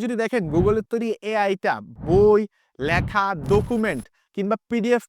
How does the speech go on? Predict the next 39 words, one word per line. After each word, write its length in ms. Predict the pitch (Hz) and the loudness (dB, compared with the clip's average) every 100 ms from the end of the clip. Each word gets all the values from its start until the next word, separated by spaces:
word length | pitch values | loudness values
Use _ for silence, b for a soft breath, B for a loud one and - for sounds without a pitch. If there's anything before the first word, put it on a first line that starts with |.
| - | -2
পড়ে 180 | 226 160 139 | 0 0 -4
আপনাকে 240 | - 196 185 | -6 -8 -4
পার্সোনাল 400 | 170 - 214 226 - | -2 -2 -4 -8 -8
শিক্ষকের 400 | 220 - 233 226 | -12 -10 -8 -6
মতো 140 | 220 185 156 | -6 -8 -8
পড়াশোনার 380 | 175 - 214 202 | -8 -8 -8 -6
কাজে 140 | 190 196 | -6 -6
কিন্তু 180 | 196 165 113 | -6 -8 -6
হেল্প 160 | 180 - | -6 -6
করতে 180 | 175 - 113 | -10 -8 -12
পারে। 120 | 95 165 | -12 -6
নাম্বার 180 | 233 226 | -6 -6
থ্রি, 140 | - 214 104 - 135 | -6 -6 -6 -12 -6
Notion 320 | 180 202 269 233 | -4 -2 -4 -2
এআই। 200 | 156 160 269 _ _ - - 190 | 0 -2 -4 _ _ -16 -6 0
নোট 160 | 233 202 | 0 0
নেওয়া, 200 | 226 220 220 - | -2 0 -2 -2
টাস্ক 260 | 175 180 - 214 | -4 -4 -4 -6
ম্যানেজমেন্ট 460 | 208 185 202 208 196 | -6 -6 -6 -6 -6
কিংবা 180 | 175 180 160 | -6 -4 -4
লেখার 300 | 175 214 202 | -2 -2 0
জন্য 140 | 214 190 131 175 | -2 -4 -4 0
all 120 | 202 220 | 0 0
in 80 | 214 208 | -2 -4
one 100 | 208 | -6
সহায়ক। 400 | - 214 196 156 - b b b | -4 0 0 0 -6 b b b
আপনি 100 | 160 240 | -4 -2
যদি 100 | 240 | -2
আপনার 160 | 233 240 202 | -2 -8 -6
কাজের 240 | 185 214 - | -2 -2 0
প্রোডাক্টিভিটি 580 | 247 214 - 240 226 233 185 | 2 2 0 -4 -2 0 0
বাড়াতে 240 | 196 208 190 | -2 -4 -6
চান, 120 | 131 110 | -8 -6
তাহলে 160 | 160 | -8
কিন্তু 140 | 190 185 | -6 -6
আপনি 100 | - 180 | 0 0
এই 40 | 135 | 0
Notion 240 | 165 - 214 196 | -6 -8 -8 -4
এআইটা 300 | 196 - | -4 -2